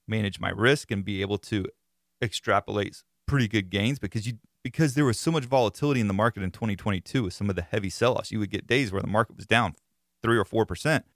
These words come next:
I didn't have to have a hundred percent portfolio in order to make an outsized gain. I could do it with one or two positions on a swing trading standpoint. But all that other cash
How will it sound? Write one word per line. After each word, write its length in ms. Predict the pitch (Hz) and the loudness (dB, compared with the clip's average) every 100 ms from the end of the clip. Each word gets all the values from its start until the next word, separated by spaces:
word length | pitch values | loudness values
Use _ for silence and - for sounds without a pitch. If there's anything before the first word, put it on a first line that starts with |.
| _ - | _ 4
I 40 | 147 | 4
didn't 160 | 117 | 6
have 160 | 127 - | 4 2
to 80 | 98 | 2
have 180 | 131 | 2
a 60 | 80 | 2
hundred 200 | 110 101 | -2 -4
percent 300 | 90 120 - | -4 -4 -2
portfolio 520 | - - 131 143 95 | -4 -2 4 4 4
in 60 | 92 | 4
order 220 | 104 101 | 2 2
to 80 | 92 | 2
make 220 | 98 92 | 0 0
an 80 | 92 | -2
outsized 520 | 98 - 101 90 - | -2 2 2 2 0
gain. 240 | 113 135 | 2 2
I 200 | 92 87 | 2 -2
could 160 | 87 104 | -4 0
do 100 | 110 | 0
it 100 | 95 | 0
with 220 | 98 - - | -2 -6 -2
one 160 | 104 | 0
or 40 | 101 | 0
two 200 | - 113 | 0 -2
positions 580 | 98 104 131 98 85 - | 2 2 2 -2 -6 -4
on 100 | 107 | 0
a 60 | 92 | 0
swing 240 | - 127 | 0 -2
trading 260 | 139 107 87 | -2 -4 -8
standpoint. 500 | - - - 85 - _ _ _ _ _ | -12 -14 -10 -10 -10 _ _ _ _ _
But 320 | 123 131 120 - _ | 0 2 2 -2 _
all 120 | 110 107 | 4 4
that 140 | 101 | 4
other 160 | 92 87 | 0 0
cash 360 | 127 131 - | 0 0 -2